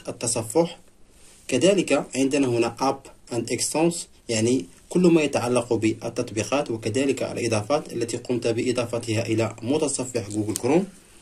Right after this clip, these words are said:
أما بالنسبة للخيار الأخير وهو system، يعني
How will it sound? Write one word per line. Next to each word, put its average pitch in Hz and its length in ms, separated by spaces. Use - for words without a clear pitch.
أما 175 240
بالنسبة 139 840
للخيار 131 480
الأخير 131 420
وهو 107 240
system، 143 500
يعني 113 260